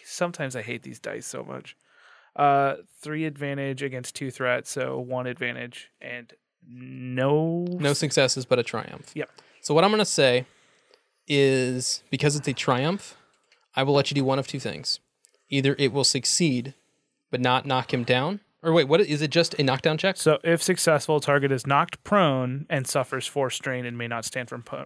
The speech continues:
Speaker 1: prone during their next turn. That's what a success will do.
Speaker 2: Okay. So I will let you, a success would do that. Um, you can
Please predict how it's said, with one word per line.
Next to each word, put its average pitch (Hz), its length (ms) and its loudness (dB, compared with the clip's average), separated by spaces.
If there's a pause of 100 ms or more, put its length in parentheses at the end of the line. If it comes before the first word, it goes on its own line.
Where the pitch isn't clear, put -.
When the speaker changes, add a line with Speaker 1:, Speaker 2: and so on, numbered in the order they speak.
Speaker 1:
prone 127 300 -2
during 123 200 -6
their 120 140 -8
next 120 200 -12
turn. 131 280 -14 (260)
That's 123 240 -8
what 143 160 -10 (120)
a 123 100 -8
success - 460 -14
will 117 80 -16
do. - 160 -20 (240)
Speaker 2:
Okay. 135 140 2 (420)
So - 180 -6
I - 140 4
will 165 180 2
let 151 320 4
you, 123 480 4 (1000)
a 147 80 -2
success 147 300 4
would 165 100 2
do 165 100 0
that. 117 420 0 (800)
Um, 120 340 2
you 143 160 2
can 160 200 4